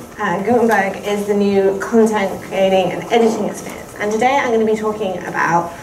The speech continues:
uh, some of the foundations of Gutenberg and also about what it's like designing in open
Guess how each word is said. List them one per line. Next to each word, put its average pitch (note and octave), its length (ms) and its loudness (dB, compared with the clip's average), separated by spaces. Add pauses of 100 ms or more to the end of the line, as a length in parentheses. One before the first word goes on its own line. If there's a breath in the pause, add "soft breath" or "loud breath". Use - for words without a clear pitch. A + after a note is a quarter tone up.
(260 loud breath)
uh, D3 120 -8
some G3+ 140 0
of G#3 80 4
the G3+ 60 2
foundations G#3+ 800 2
of G3+ 240 -4
Gutenberg C#4 600 -2
and A3 220 -2
also G#3+ 500 2
about - 320 0
what F3 180 2
it's G3+ 220 -4
like - 320 -6
designing F3 560 2
in E3 160 0
open E3 520 -4